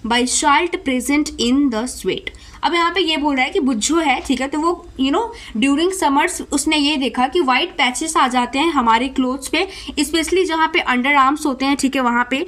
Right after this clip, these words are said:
तो ये, ये बताता है कि जो sweating होता है ना, तो उसमें salt present होता है, ठीक है। तो जब भी हम लोग sweat करते हैं तो उसमें of course salt present होता है, तो ये इसमें ये बोल रहा है।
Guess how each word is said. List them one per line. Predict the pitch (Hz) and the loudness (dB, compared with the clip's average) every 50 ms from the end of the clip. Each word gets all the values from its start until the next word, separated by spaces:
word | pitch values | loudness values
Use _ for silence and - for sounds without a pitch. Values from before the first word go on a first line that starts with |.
| - - - - - - | -8 -12 -18 -18 -6 -2
तो | 381 403 415 | 0 2 4
ये, | 359 370 392 415 427 349 311 | 4 4 4 4 2 2 0
ये | 320 349 | 0 0
बताता | 320 311 - 269 220 208 - 226 | 0 0 0 0 0 0 0 0
है | 233 240 262 330 | 0 0 0 0
कि | 339 370 359 | 0 0 0
जो | - 359 381 403 381 311 | 2 2 0 0 0 -4
sweating | 294 - - 254 247 247 262 381 370 | -6 -4 -2 -2 0 2 2 2 2
होता | 330 254 - 214 208 | 2 0 0 0 0
है | 196 | 2
ना, | 220 262 | 2 0
तो | 330 349 339 | 0 2 0
उसमें | 339 - 330 359 | 2 2 2 2
salt | 349 - 330 262 247 269 294 277 | 2 2 0 0 0 -2 -4 -4
present | - 269 247 - 233 226 220 214 | -4 -4 -2 -2 -2 -4 -2 -4
होता | 202 180 - - | -6 -8 -6 -8
है, | - - | -6 -4
ठीक | - - 302 - | -4 -4 -4 -4
है। | 392 | -4
तो | 381 254 | -4 -4
जब | 240 262 247 226 | -6 -6 -4 -4
भी | 262 | -4
हम | 311 302 302 | -2 -2 -2
लोग | 330 320 | -4 -6
sweat | - - - 302 302 311 302 | -6 -6 -4 -2 -2 -2 -2
करते | - 269 240 208 - 254 | -4 -4 -4 -2 0 0
हैं | 269 311 403 381 | 0 0 0 -2
तो | - 302 | -4 -4
उसमें | 294 - 311 294 - | -2 -2 -2 -2 0
of | - 262 | -2 -2
course | 254 - 277 277 320 | 0 2 2 2 2
salt | 339 - 277 247 262 269 262 | 2 0 0 0 0 0 -2
present | 269 254 247 - 285 294 285 | -4 -6 -4 -2 -4 -4 -4
होता | - 247 214 220 - 247 | -4 -6 -6 -4 -2 -2
है, | 262 262 285 | -2 -2 -2
तो | 294 330 | -2 -2
ये | 294 277 294 | 0 0 0
इसमें | 302 294 - 320 359 403 | -2 -2 -2 0 0 0
ये | 359 247 214 | 0 0 -2
बोल | 202 190 180 180 175 | -4 -4 -6 -6 -6
रहा | 180 180 185 | -6 -8 -8
है। | 190 | -8